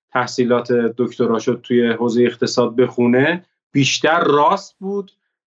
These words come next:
بعد تبدیلی به چپ، به سمت چپ حرکت کرد. یه پارادایمه که فرد انتخاب می‌کنه. چرا حرف آقای علیزاده شنیده نمیشه؟ چون آقای علیزاده الان نمی‌تونه یارگیری بکنه. آقای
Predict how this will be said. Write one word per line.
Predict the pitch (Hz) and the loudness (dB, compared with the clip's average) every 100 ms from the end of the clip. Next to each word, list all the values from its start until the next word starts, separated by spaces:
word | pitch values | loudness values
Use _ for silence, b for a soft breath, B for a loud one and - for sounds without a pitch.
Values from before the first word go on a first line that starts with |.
| - | -6
بعد | 139 | -6
تبدیلی | 165 160 147 165 | -4 -6 -6 -8
به | 180 | -8
چپ، | 165 170 151 _ _ _ - | -8 -10 -12 _ _ _ -18
به | |
سمت | 127 151 160 | -10 -8 -8
چپ | 180 185 190 131 | -4 -4 -4 -6
حرکت | 110 101 98 - | -8 -8 -14 -16
کرد. | 101 - _ - | -20 -20 _ -4
یه | 180 208 196 _ | 0 0 -2 _
پارادایمه | - 151 151 151 196 220 147 | -2 0 0 0 -2 -2 -6
که | 127 | -8
فرد | 120 - 120 117 | -12 -8 -8 -8
انتخاب | 117 107 - 104 - | -12 -14 -10 -10 -10
می‌کنه. | 95 - 53 - _ _ _ - | -16 -16 -18 -20 _ _ _ -8
چرا | - 214 233 214 | -2 0 0 -2
حرف | 185 202 190 | -2 -6 -6
آقای | 196 180 170 170 | -10 -10 -10 -10
علیزاده | 170 165 160 156 160 156 | -10 -12 -10 -8 -8 -8
شنیده | 143 - 147 139 143 | -10 -6 -4 -2 0
نمیشه؟ | 139 135 131 - 127 120 120 _ _ | 2 2 0 -2 -2 -2 -10 _ _
چون | - 190 180 | -2 0 0
آقای | 147 131 127 127 | 0 0 2 2
علیزاده | 131 127 127 123 131 127 160 | 2 0 0 0 0 0 -2
الان | 139 156 | 0 0
نمی‌تونه | 180 196 147 123 123 117 | 2 2 0 -2 -4 -4
یارگیری | 110 110 117 117 113 107 110 110 104 | -2 2 2 2 0 -4 -10 -16 -14
بکنه. | 104 - 101 101 | -14 -14 -14 -12
آقای | 113 117 139 139 | -4 2 2 2